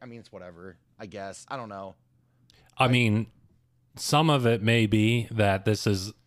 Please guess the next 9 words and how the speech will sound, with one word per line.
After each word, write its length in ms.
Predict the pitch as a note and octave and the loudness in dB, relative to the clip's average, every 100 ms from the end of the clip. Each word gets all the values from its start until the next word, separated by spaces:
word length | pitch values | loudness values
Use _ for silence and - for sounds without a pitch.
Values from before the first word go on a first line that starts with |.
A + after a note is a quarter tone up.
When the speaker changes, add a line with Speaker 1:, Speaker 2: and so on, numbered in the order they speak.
| _ | _
Speaker 2:
their 560 | - A2 F#2+ F2+ F2 F2+ _ _ | -2 0 2 2 2 -2 _ _
fourth 580 | - - G#2+ B2+ C#3+ - - | -16 -2 0 2 0 -6 -16
season 680 | - - C#3+ C#3+ D#3 D#3 C3+ _ _ _ - | -6 -2 0 2 2 0 -2 _ _ _ -2
in 80 | B2+ | 0
the 60 | |
Shore 260 | B2+ D3 C#3 | 0 0 0
House, 440 | C#3 D3+ D#3+ - - | 2 0 -2 -8 -2
right? 320 | G2+ B2+ C3 | 2 2 0
Speaker 1:
Yeah, 500 | G#2+ G#2+ G#2+ G#2+ | -6 -10 -10 -12